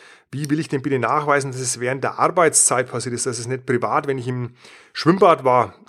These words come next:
den ganzen Sommer passiert ist? Also, dass das dann wirklich als Berufskrankheit anerkannt werden würde, das wage ich jetzt mal wirklich zu bezweifeln. Aber es steht hier drin, deswegen wollte ich es der Ordnung halber mit aufnehmen. So, dann wird hier noch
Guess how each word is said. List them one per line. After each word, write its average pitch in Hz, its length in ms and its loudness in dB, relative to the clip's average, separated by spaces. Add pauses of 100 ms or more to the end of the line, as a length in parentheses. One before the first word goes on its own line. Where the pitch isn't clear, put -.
den 123 100 -8
ganzen 123 300 0
Sommer 123 320 2
passiert 113 420 -2
ist? 104 140 -8
Also, 127 280 -2 (440)
dass 139 220 0
das 165 200 0
dann 135 160 0
wirklich 147 240 -2
als 127 160 -2
Berufskrankheit 135 640 -4
anerkannt 131 480 -4
werden 117 300 -2
würde, 170 500 2 (640)
das 120 240 -4
wage 123 300 0
ich 123 100 -6
jetzt 127 220 2
mal 113 260 0
wirklich 131 340 2
zu - 160 -8
bezweifeln. 107 580 -4
Aber 131 120 4
es 135 60 4
steht 151 160 0
hier 127 120 4
drin, 160 220 2
deswegen 135 440 0 (460)
wollte 123 180 2
ich 120 80 -2
es - 80 -10
der 110 400 2
Ordnung 117 280 -2
halber 113 420 -2
mit - 360 -6 (520)
aufnehmen. 139 520 4 (1000)
So, 165 240 4
dann 135 160 4
wird 165 160 2
hier 175 160 2
noch 160 360 0